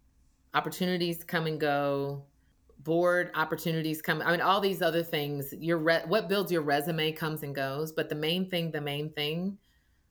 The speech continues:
your hearth, your family, your, your,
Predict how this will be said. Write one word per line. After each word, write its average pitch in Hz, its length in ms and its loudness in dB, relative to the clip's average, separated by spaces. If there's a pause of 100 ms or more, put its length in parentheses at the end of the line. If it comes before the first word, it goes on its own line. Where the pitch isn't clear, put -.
(240)
your 170 200 2
hearth, 170 600 0
your 156 140 -2
family, 151 680 -2 (120)
your, 143 600 -2 (120)
your, 139 760 -2